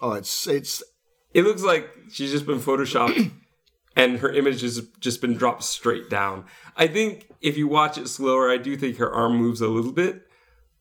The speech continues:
Speaker 2: but it looks so bad. This could have been done so much better with a simple trick of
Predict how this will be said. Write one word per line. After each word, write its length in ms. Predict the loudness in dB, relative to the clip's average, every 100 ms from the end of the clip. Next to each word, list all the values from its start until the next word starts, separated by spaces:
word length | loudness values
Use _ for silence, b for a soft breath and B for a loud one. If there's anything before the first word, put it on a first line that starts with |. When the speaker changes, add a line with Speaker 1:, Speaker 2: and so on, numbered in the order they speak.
| _
Speaker 2:
but 140 | 2 2
it 140 | 0
looks 220 | -2 -2
so 540 | -6 -6 0 2 4 2
bad. 400 | 0 0 -4 -10 b b b
This 160 | 0 2
could 160 | 0
have 80 | 0
been 120 | 0
done 420 | 2 0 -2 -6 -12
so 220 | -6 0
much 240 | 0 0 0
better 280 | 0 2
with 200 | 2 0 -4 -6
a 100 | -4
simple 460 | -2 -2 -2 -4
trick 500 | -6 -6 -4 -4 -8 _ _ _ _ _ _ 0
of 400 | 2 2 -2